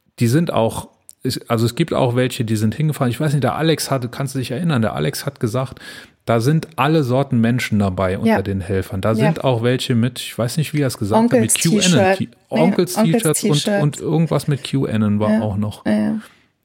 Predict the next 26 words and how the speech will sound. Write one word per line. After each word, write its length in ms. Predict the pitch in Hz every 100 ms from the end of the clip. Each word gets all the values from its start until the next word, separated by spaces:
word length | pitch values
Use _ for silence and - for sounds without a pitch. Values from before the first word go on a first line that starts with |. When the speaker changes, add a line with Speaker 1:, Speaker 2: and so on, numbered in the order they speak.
| _ _ -
Speaker 1:
Ähm, 300 | 107 110 107
die 100 | 131
sind 220 | 135 175
dabei, 420 | 147 107 123 180
aber 540 | 139 143 156 151 117 123
wir 140 | 135
ziehen 240 | 135 160 156
da 100 | 143
alle 240 | 127 139
am 180 | 131 123
selben 260 | 117 120 113
Strang 440 | - - 127 147
und, 360 | - 123 117 -
ähm, 320 | 127 117 113 113 _ _ _ _ _ _ _ _ _ - _ -
solche, 840 | 139 143 - 117 120 135 123 117 113
solche 480 | 110 117 - 110 -
Gräben 560 | - 113 113 123 127
gibt 220 | 104 -
es 120 | 104 -
da 160 | 117
nicht. 240 | 101 101 -
Aber 180 | 143 143
ganz 240 | 165 185
offensichtlich 680 | - 147 120 127 - 120 -
gibt 220 | - -
es 240 | 117 -